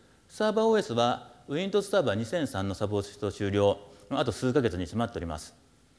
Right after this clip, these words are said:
まだ、えー、数十万台の、えー、Windowsサーバー二千三があるというふうに言われておりますが、えー、皆さん多分おそらくここにいらっしゃる方、えー、かなり意識の高い方が多いと思いますので、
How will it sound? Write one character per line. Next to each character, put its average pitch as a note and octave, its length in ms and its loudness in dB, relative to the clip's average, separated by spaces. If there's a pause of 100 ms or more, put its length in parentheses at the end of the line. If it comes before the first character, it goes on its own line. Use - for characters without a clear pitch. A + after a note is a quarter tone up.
(920)
ま A3 120 -2
だ、 D3 300 4
え B2 120 0
ー、 B2 40 0
数 D3 180 2
十 D#3 120 0
万 D#3 200 2
台 G#2+ 160 6
の、 B2 340 2
え F#2 280 0
ー、 F#2 40 -2
Windows G#2+ 320 0
サ B2+ 100 2
ー G#2+ 40 0
バ F2 60 -2
ー - 20 -2
二 F#2+ 80 -4
千 A2 140 0
三 F#2+ 200 -4
が F2 160 2
あ A2 60 0
る G2 100 -4
と - 80 -4
い G2+ 80 -2
う G#2 40 -4
ふ A2 40 -8
う - 40 -2
に G2+ 60 -4
言 F2 80 -6
わ G2 60 -2
れ G2 80 -2
て A#2 60 -2
お - 20 0
り A#2 80 -4
ま C3 100 -2
す C3 80 -8
が、 B2+ 300 -2 (320)
え B2+ 400 -6
ー、 - 100 -20
皆 B3 160 0
さ A#3+ 80 -2
ん F#3+ 60 -6
多 A#3 80 -2
分 C#3+ 260 -2 (240)
お E3 60 -12
そ A#3+ 120 2
ら G3 80 4
く C#3+ 200 2
こ - 140 -16
こ F3 80 2
に D#3 300 0
い B2+ 40 -4
ら C#3+ 80 2
っ - 40 -2
し - 80 -2
ゃ - 20 4
る B2+ 80 -4
方、 G2+ 420 0 (200)
え G#2 240 -2
ー、 - 20 -6
か C#3+ 60 0
な C3+ 80 4
り G#2 80 0
意 A#2 40 -2
識 - 160 -6
の F#2+ 80 -2
高 G#2+ 220 0
い G2 60 0
方 F#2+ 180 -2
が E2+ 60 0
多 G2 100 0
い G#2+ 60 -2
と F#2+ 60 -6
思 F#2 100 -6
い G2 40 -6
ま G2+ 80 -6
す G2+ 120 -12
の F#2+ 80 -6
で、 A2 200 -2